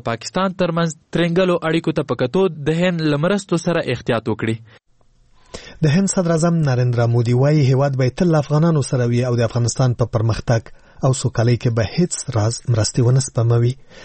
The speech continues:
Speaker 2: ښاغلي مودي نن په همدې غونډه کې چې مخکې یې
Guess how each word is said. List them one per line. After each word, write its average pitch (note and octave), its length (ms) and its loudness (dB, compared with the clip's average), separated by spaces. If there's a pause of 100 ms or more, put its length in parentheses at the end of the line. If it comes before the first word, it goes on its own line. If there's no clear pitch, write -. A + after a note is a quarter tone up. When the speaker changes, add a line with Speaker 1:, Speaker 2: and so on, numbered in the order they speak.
(220)
Speaker 2:
ښاغلي C3 400 2
مودي C3 260 2 (340)
نن C#3+ 360 2
په C#3 120 0
همدې D3+ 240 4
غونډه B2 260 0
کې - 160 -6
چې - 80 0 (100)
مخکې - 240 -2
یې A2+ 60 0